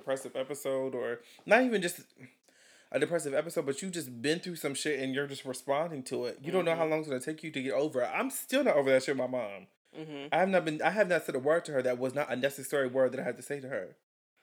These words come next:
Speaker 2: But that could all be avoided too if you had just told her where you were. Imagine.
Speaker 1: But I don't, why do I have to tell
Speaker 2: No,
Speaker 1: you?
Speaker 2: I mean, you're right. You're right that it shouldn't be a,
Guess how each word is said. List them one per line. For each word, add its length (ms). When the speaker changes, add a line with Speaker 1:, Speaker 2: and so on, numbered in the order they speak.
Speaker 2:
But 160
that 200
could 120
all 100
be 180
avoided 460
too 300
if 100
you 140
had 200
just 160
told 220
her 140
where 140
you 160
were. 360
Imagine. 580
Speaker 1:
But 220
I 80
don't, 240
why 160
do 80
I 20
have 100
to 60
tell 240
Speaker 2:
No, 80
Speaker 1:
you? 80
Speaker 2:
I 80
mean, 160
you're 160
right. 320
You're 260
right 380
that 140
it 60
shouldn't 280
be 140
a, 260